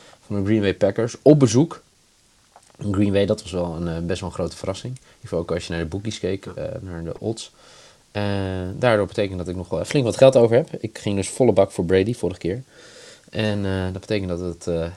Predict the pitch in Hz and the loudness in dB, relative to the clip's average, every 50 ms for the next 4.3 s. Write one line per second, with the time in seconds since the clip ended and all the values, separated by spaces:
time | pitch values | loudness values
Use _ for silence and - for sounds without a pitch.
0 | - - 127 120 107 - - 101 98 104 101 92 - - - - - - - - | -12 -8 -6 -6 -6 -6 -4 -4 -2 -2 -2 -2 -4 -8 -10 -10 -10 -12 -14 -12
1 | - - 92 90 87 104 147 139 117 104 - - 120 127 113 - 113 104 110 104 | -10 -8 -8 -4 -2 0 0 2 0 0 2 4 4 4 4 2 2 2 2 2
2 | 107 110 104 - - 208 - 151 131 151 214 240 240 - _ _ - - 80 107 | 2 0 -2 -2 -2 -2 -2 0 2 2 2 0 -2 -8 _ _ -10 -4 -2 0
3 | 117 117 117 117 113 113 113 113 117 120 117 - 151 156 160 151 139 139 120 110 | 0 0 0 -2 -2 -2 -2 -4 -4 -4 0 4 6 6 8 8 6 6 4 4
4 | 120 180 220 233 - | 4 2 2 0 -4